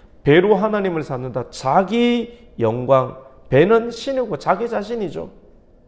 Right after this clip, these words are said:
무조건 자기 배에 집어넣는 겁니다. 내 배가 원하는 것, 내가 먹을 거리를 원하는 것, 내 자기 자신입니다. 그리고 부끄러움을 영광으로 삼는다.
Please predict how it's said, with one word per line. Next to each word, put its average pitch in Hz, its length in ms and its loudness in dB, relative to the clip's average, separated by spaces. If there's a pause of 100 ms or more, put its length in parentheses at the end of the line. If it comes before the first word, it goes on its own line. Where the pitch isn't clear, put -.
(460)
무조건 320 440 -4
자기 196 280 -6
배에 208 200 -2
집어넣는 185 560 -6
겁니다. 127 400 -10 (840)
내 214 320 8
배가 214 280 4
원하는 147 420 -2
것, 135 240 -8 (160)
내가 185 400 6 (240)
먹을 165 400 4
거리를 262 280 2
원하는 139 360 -2
것, 131 180 -4 (1080)
내 208 440 4 (1040)
자기 277 300 -8
자신입니다. 220 680 -10 (1040)
그리고 233 380 2
부끄러움을 269 840 6
영광으로 196 500 2
삼는다. 139 680 -6